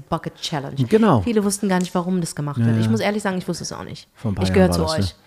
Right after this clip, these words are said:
Speaker 1: Ich habe einfach
Speaker 2: Mhm.
Speaker 1: mitgemacht, weil man es von mir erwartet hat. Aber dann habe ich mich mal mit dem Thema auseinandergesetzt.
Speaker 2: Mhm. Zwangsläufig,
Speaker 1: Und
Speaker 2: ja.
Speaker 1: ich war so, ich so, „Oh mein Gott, es gibt ein neues Medikament.“ Ich rufe sofort Raffaela an.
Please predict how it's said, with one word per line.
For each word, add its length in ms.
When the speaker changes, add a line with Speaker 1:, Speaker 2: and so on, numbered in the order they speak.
Speaker 1:
Ich 100
habe 100
einfach 200
Speaker 2:
Mhm. 60
Speaker 1:
mitgemacht, 480
weil 100
man 120
es 60
von 100
mir 120
erwartet 420
hat. 80
Aber 220
dann 180
habe 120
ich 100
mich 120
mal 80
mit 140
dem 100
Thema 260
auseinandergesetzt. 960
Speaker 2:
Mhm. 220
Zwangsläufig, 480
Speaker 1:
Und 100
Speaker 2:
ja. 80
Speaker 1:
ich 140
war 140
so, 320
ich 100
so, 100
„Oh 60
mein 260
Gott, 220
es 140
gibt 160
ein 120
neues 280
Medikament.“ 640
Ich 220
rufe 160
sofort 680
Raffaela 500
an. 160